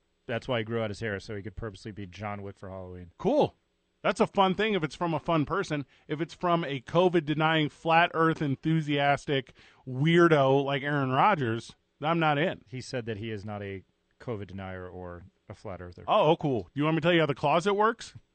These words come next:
Speaker 2: 'Cause he's in it. <laughs> Everything about him is, if he says one thing, you know that thing's a lie.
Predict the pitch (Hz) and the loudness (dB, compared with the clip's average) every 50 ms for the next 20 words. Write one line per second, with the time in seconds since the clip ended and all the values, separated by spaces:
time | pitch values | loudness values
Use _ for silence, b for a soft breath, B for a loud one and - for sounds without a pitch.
0 | _ _ _ - 160 147 156 151 139 170 170 151 120 87 - _ _ _ - 160 | _ _ _ -8 -6 -4 -2 2 4 6 6 4 4 0 -6 _ _ _ -18 -18
1 | - _ _ - - - _ _ _ _ _ _ _ _ _ _ _ _ _ _ | -18 _ _ -20 -20 -20 _ _ _ _ _ _ _ _ _ _ _ _ _ _
2 | _ _ _ _ _ _ _ _ - - 214 277 330 359 339 320 247 165 170 170 | _ _ _ _ _ _ _ _ 0 2 4 4 4 4 2 4 4 6 6 8
3 | 196 208 180 226 233 247 254 269 - _ _ _ _ _ - 175 147 156 - - | 6 6 4 2 0 0 0 0 -2 _ _ _ _ _ -4 -4 -2 -4 -4 -2
4 | - 190 185 - 202 262 269 - 285 277 269 233 202 226 233 226 - - 170 175 | 2 2 2 2 2 0 2 2 4 2 2 2 0 -2 -2 0 0 0 0 2
5 | 220 254 - _ _ _ _ - 139 160 180 185 180 180 175 - - 160 156 147 | 0 0 -4 _ _ _ _ -8 -4 0 2 4 4 4 2 2 0 -2 -2 -2
6 | 139 123 113 92 - | -4 -4 -4 -6 -8